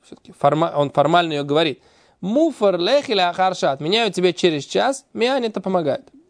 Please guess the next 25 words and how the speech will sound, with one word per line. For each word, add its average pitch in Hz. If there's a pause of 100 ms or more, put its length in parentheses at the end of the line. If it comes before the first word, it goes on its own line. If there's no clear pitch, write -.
(680)
А 143
вот, 190 (360)
на 175
первый 214
взгляд, 185 (100)
совершенно 190
как 151
бы 143
вот 135
такая 143
вот 135
непонятная, 151
что -
он 185
ей 180
сказал, 170 (300)
как 175
это 196
понимать, 165 (360)
и 190
странные 180
фразы. 143
Поэтому 185
я 214
решил 175